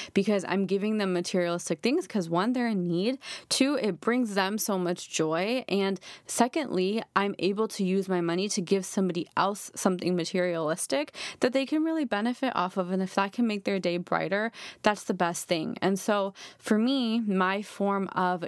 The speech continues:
giving, that's one of my biggest forms. I spend about a thousand dollars a month giving to various kids in need because for me, that's my passion right now. And it can change, and you get to choose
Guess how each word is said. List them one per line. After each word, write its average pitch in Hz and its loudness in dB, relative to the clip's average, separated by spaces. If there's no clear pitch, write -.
giving, 190 0
that's 175 -2
one 190 0
of 185 2
my 185 0
biggest 180 -2
forms. 175 0
I 180 0
spend 196 0
about 190 -2
a 170 -6
thousand 180 0
dollars 170 0
a 160 0
month 220 0
giving 226 2
to 196 0
various 190 0
kids 175 -2
in 160 0
need 196 0
because 190 0
for - 2
me, 285 2
that's 220 -4
my 180 2
passion 170 -2
right 147 -4
now. 143 0
And 190 2
it 196 -4
can 240 2
change, 196 0
and 170 0
you 190 2
get 226 0
to 214 -2
choose 196 0